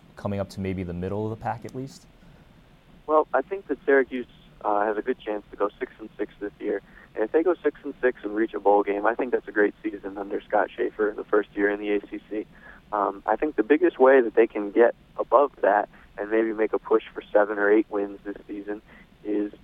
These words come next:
Speaker 2: to have one of the two quarterbacks emerge. If
Speaker 1: Mm-hmm.
Speaker 2: Terrell Hunt really can't throw the deep ball and he can only throw fifteen, twenty yards, twenty-five yards, that's gonna be tough because then teams can load up on the box and they know that the passes over the top aren't really much of a threat.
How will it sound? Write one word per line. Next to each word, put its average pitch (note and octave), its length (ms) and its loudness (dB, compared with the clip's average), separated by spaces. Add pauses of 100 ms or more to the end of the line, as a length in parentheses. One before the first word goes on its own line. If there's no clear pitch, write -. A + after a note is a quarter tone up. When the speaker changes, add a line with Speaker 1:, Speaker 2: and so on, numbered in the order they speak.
(180)
Speaker 2:
to G2+ 400 -6 (180)
have G2+ 180 2
one G#2 160 0
of G2+ 80 -4
the G2+ 160 -12
two A2+ 80 -6
quarterbacks A2+ 520 2
emerge. A2 500 0 (300)
If A2 80 -6
Speaker 1:
Mm-hmm. F#2+ 80 -12
Speaker 2:
Terrell D#3 220 4
Hunt D#3+ 180 2
really C3 260 4
can't B2+ 320 -2 (160)
throw A#2+ 220 4
the A#2+ 100 2
deep A#2+ 260 -8
ball A#2+ 240 6
and A2 80 -6
he A2+ 60 -16
can G2+ 120 -2
only A#2 220 -2
throw A#2 460 2
fifteen, A2+ 460 -4
twenty A2 300 -2
yards, A2 400 4
twenty-five A2 580 0
yards, G#2+ 340 2 (360)
that's C#3+ 160 0
gonna E3 160 -6
be C#3+ 100 0
tough A2 280 2 (100)
because G#2 240 -6
then C#3 240 2 (500)
teams C#3 220 -4
can A2 180 -4
load B2 220 6
up B2 120 2
on A#2+ 120 2
the A#2 80 2
box A#2 400 2
and G#2+ 120 -4
they G#2 100 -2
know A#2 340 6 (1120)
that B2+ 100 -16
the - 60 -8
passes A#2+ 440 0
over A2+ 200 2
the G#2+ 100 2
top A2+ 320 2
aren't A2 180 0
really G#2+ 220 2
much G#2+ 240 -4
of G2+ 100 -10
a G#2+ 60 -4
threat. G#2 340 2